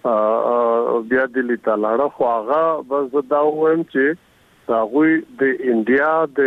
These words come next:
افغانستان تعلقات، ځکه چې هلته په کابل کې هندوستان پارلیمان بلډینګ جوړ کړی و، نو د هغه هینډینګ اوور سیریمني هم د څه وخت نه، آه، انتظار و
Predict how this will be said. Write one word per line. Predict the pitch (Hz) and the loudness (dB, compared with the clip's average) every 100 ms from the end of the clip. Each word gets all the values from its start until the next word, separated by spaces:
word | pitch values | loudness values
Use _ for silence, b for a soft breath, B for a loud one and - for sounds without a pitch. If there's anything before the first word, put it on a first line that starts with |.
| 127 | 2
افغانستان | 110 101 113 113 - 139 143 151 156 | 0 -2 -2 -2 -4 -2 -2 -2 -2
تعلقات، | 143 143 - 139 135 - | -2 -2 -2 -2 -2 -6
ځکه | 113 127 131 113 | -8 -6 -6 -4
چې | 127 | -2
هلته | 127 - 131 123 _ _ _ _ - | -2 -2 -2 -4 _ _ _ _ -4
په | 120 113 - | -2 -2 -2
کابل | 120 117 131 | -2 0 -2
کې | 123 - 123 117 | -2 -2 0 0
هندوستان | 120 113 101 - 127 123 117 | 0 0 -2 -2 -2 -2 -4
پارلیمان | 123 117 113 113 123 123 | -2 -2 -2 0 0 0
بلډینګ | 113 113 117 131 135 | -2 -2 0 0 0
جوړ | 131 117 - | 0 -2 -2
کړی | 123 123 | 0 2
و، | 113 - B B _ - | 0 -2 B B _ -2
نو | 113 | 0
د | |
هغه | 117 117 113 147 156 117 | 0 -2 -2 0 0 -2
هینډینګ | 143 170 151 135 127 | -2 0 0 0 0
اوور | 127 123 113 - | 0 0 -4 -4
سیریمني | 143 147 143 127 120 | 0 0 0 0 0
هم | 143 160 | -2 -2
د | 139 120 - | 0 -2 -4
څه | - - - | -10 -14 -4
وخت | 127 131 - - | -2 0 -2 -6
نه، | 127 120 117 - 120 | -2 -2 -2 -6 -4
آه، | 117 - | -4 -4
انتظار | 113 107 113 120 131 120 | -6 -2 0 0 0 0
و | 123 | 0